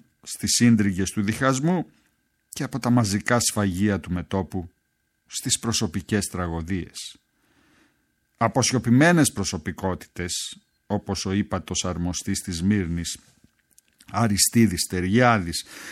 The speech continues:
που προσπάθησε να επιβάλλει δια της ράβδου την ισονομία σε χριστιανούς και μουσουλμάνους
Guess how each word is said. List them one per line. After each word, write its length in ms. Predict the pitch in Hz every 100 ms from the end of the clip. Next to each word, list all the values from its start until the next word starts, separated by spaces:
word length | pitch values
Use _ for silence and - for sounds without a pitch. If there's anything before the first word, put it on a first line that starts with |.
| -
που 140 | 113
προσπάθησε 600 | - 110 - 131 - -
να 80 | 120
επιβάλλει 480 | 117 110 101 131 127
δια 200 | 110 113
της 200 | 110 104
ράβδου 640 | 127 147 113 87 80 80 85 _ _ _ _ _ _ _
την 160 | 98 98
ισονομία 760 | - 98 90 92 104 110 95
σε 160 | 87 90
χριστιανούς 600 | - 92 92 90 104 -
και 120 | 95
μουσουλμάνους 800 | 92 - 92 92 123 120 104 -